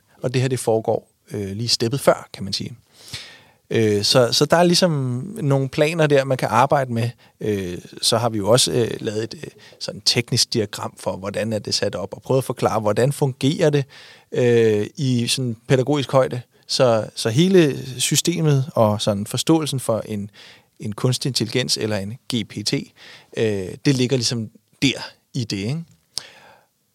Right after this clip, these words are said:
Og så det andet, altså det med at bruge den ind i fagene. Der har vi, øh, prøvet, øh, en hel masse forskellige sådan,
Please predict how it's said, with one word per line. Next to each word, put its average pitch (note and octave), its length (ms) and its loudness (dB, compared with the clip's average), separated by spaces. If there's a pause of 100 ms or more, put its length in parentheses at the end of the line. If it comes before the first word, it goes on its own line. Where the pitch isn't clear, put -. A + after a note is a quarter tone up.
(120)
Og D3+ 140 0
så F#3 220 2
det G#3 140 0
andet, D3 380 0
altså A#2+ 220 2
det C#3+ 160 0
med C#3 80 4
at B2+ 60 2
bruge B2+ 200 -2
den D3 80 -8
ind G2+ 140 -8
i D3+ 60 -10
fagene. C3 400 -4 (960)
Der C3+ 60 -2
har C#3 120 0
vi, B2+ 280 4
øh, G#2 280 2 (800)
prøvet, C3+ 500 6
øh, F#2 100 -6
en A2+ 100 0
hel G3 120 6
masse A2+ 180 -2
forskellige G#2+ 560 -2
sådan, G2 360 -2